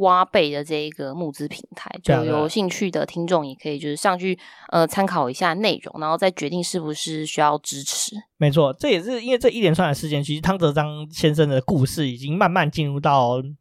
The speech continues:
Speaker 2: 大众的视野啊，那也引发了一些这个效应啊。早在这个一九九八年呢，为了彰显这个汤德章先生在二二八事件中维持治安的这些故事呢，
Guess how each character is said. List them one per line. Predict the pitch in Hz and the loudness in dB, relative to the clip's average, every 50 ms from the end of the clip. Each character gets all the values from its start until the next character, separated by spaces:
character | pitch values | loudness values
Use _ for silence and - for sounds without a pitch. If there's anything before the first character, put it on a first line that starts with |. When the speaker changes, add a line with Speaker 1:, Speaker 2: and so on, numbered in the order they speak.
| _ _ | _ _
Speaker 2:
大 | 247 185 143 | 0 0 0
众 | 139 - 165 135 | -2 -4 -6 -8
的 | 113 113 | -8 -12
视 | 120 - - - 143 107 | -12 -12 -12 -12 -12 -14
野 | 104 - | -14 -16
啊， | 92 104 135 | -18 -14 -10
那 | 165 175 180 | -10 -10 -8
也 | 170 151 156 160 | -10 -12 -12 -12
引 | 156 147 135 131 120 | -12 -12 -10 -10 -6
发 | - - 165 147 151 143 | -2 0 2 2 2 0
了 | 131 120 120 | 0 -2 -2
一 | |
些 | 131 - - 151 139 135 131 135 | -4 0 2 2 2 2 2 0
这 | 135 - 151 | -2 -4 -6
个 | 131 - 123 110 110 | -4 -4 -6 -6 -6
效 | 123 - - - 202 143 139 | -8 -2 2 4 4 4 2
应 | 165 151 127 123 | -2 -8 -10 -12
啊。 | 120 117 - _ _ _ _ _ _ _ _ _ | -16 -20 -20 _ _ _ _ _ _ _ _ _
早 | - 156 156 | 0 2 4
在 | 254 262 254 | 4 4 6
这 | 254 | 4
个 | 247 214 | 4 2
一 | 170 202 | 0 -2
九 | 214 180 170 | 0 2 2
九 | 151 - 127 | 2 2 2
八 | 123 143 139 | 2 2 0
年 | 147 139 123 107 | 0 0 -2 -6
呢， | 104 101 95 135 - _ _ _ _ _ _ _ | -8 -12 -14 -14 -16 _ _ _ _ _ _ _
为 | - 277 269 | 4 4 6
了 | 175 147 143 135 | 6 4 0 -2
彰 | 131 - 185 185 202 | -2 -2 -2 -2 -2
显 | 190 - 160 123 120 | -2 -2 -2 -2 -4
这 | 127 180 | -8 -8
个 | 175 160 143 131 123 110 110 107 107 - _ _ _ _ | -4 -2 -2 -2 -2 -2 -6 -10 -12 -18 _ _ _ _
汤 | - - 196 208 | -2 -2 0 2
德 | 190 160 143 | 2 2 2
章 | 151 151 156 | 2 0 0
先 | 156 165 151 156 | 0 0 0 0
生 | 151 147 143 | 0 -2 -2
在 | 147 170 151 | 0 0 0
二 | 143 - 151 147 | 0 0 0 2
二 | 143 | 2
八 | 139 143 135 131 135 131 131 139 | 2 2 2 2 0 2 0 0
事 | 131 - - 170 147 | 0 -2 -4 -2 0
件 | 143 143 135 | 0 0 2
中 | 135 131 135 | 2 0 2
维 | 143 135 | 2 2
持 | 143 - 139 139 | 2 2 0 -2
治 | 131 - - 160 | -4 -6 -2 0
安 | 151 139 139 139 | 2 2 2 2
的 | 131 127 120 117 | 0 0 0 -2
这 | 120 - 143 | -6 -8 -8
些 | - - - 139 139 135 131 131 127 131 - - - _ _ _ _ _ _ | -8 -6 -4 -2 0 2 2 2 0 -2 -6 -10 -18 _ _ _ _ _ _
故 | - 214 151 151 | 2 4 4 4
事 | - - - 190 156 | 2 2 0 0 0
呢， | 135 123 120 120 | 0 -2 -6 -8